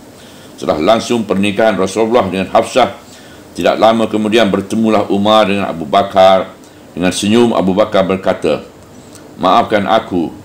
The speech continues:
kerana ketika engkau menyebut-nyebut nam-, anakmu Hafsah kepadaku, aku diam saja kerana se-, sedang kami duduk berdua tem-,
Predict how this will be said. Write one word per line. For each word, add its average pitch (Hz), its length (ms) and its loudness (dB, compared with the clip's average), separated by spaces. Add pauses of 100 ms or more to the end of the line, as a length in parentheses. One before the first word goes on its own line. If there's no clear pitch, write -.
(420)
kerana 92 240 -2
ketika - 480 0
engkau 107 480 2
menyebut-nyebut 101 720 -2
nam-, 104 240 0 (480)
anakmu 107 560 0
Hafsah 104 480 -2
kepadaku, 107 560 0 (400)
aku 107 240 -2
diam 101 320 2
saja 82 320 -4
kerana 92 240 -2
se-, - 180 -12 (460)
sedang 107 320 -2
kami 101 320 -2
duduk 113 400 0
berdua 107 640 2
tem-, 92 160 -2